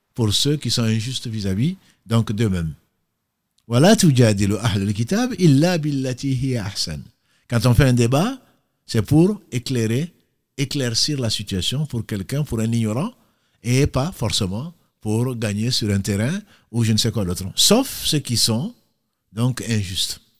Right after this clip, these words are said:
Donc à partir de ces versets, les savants, ils ont compris. Et à partir surtout de la meilleure façon d'appeler Allah, qu'Allah lui a enseigné, je parle de Muhammad sallallahu alayhi wa sallam, on parle surtout de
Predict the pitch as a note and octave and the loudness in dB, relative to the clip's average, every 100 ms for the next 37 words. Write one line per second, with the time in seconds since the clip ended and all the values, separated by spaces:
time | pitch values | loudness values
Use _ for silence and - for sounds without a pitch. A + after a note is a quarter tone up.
0 | _ _ _ - - - - C3+ D#3 E3+ | _ _ _ -20 -20 -20 -8 0 2 4
1 | E3+ G3 G#3 E3+ C3 G#2+ G2+ G2 - - | 2 2 4 4 4 2 2 0 -2 -6
2 | G#2+ G#2+ B2 C#3+ A#2+ A2 A2 E2+ F#2 - | -2 0 2 4 4 2 2 0 -2 -6
3 | - G#2+ G#2 A2 G2+ G#2 - G#2+ - F3+ | -8 -4 0 -2 -2 -4 -2 -2 0 0
4 | A#2 G2 G2 F#2 D2 - _ _ G2+ G2+ | 0 0 0 -2 -8 -18 _ _ -4 -2
5 | A2+ B2 C3 C3+ B2 G#2 F2+ D#2 - _ | -2 -2 0 0 -2 -2 -4 -8 -18 _
6 | _ _ _ _ _ _ _ _ _ - | _ _ _ _ _ _ _ _ _ 0
7 | C3 - A2+ - G2+ A2 A2+ A2 G2 A2+ | 2 0 -2 -6 -2 0 2 0 0 -4
8 | A#2 G#2 G2+ A#2 E3 D3 A#2 G#2 A2 F#2+ | -4 -4 -4 -2 0 2 4 4 2 2
9 | A2 A#2 A2+ A#2 G#2 F#2+ C3+ A2+ G2 - | 2 2 0 -2 -2 -4 -6 -6 -6 -6
10 | F#2 F#2 F#2+ F2 F2+ F#2+ F#2 D#3 E3+ F3+ | -6 -6 -4 -4 -4 -4 -4 -2 -2 -2
11 | F#3+ F#3 _ _ _ - G2+ B2+ C#3 A2+ | -4 -6 _ _ _ -8 -2 0 0 -4
12 | F#2 C3 A#2 A2+ D3+ | -2 0 2 2 0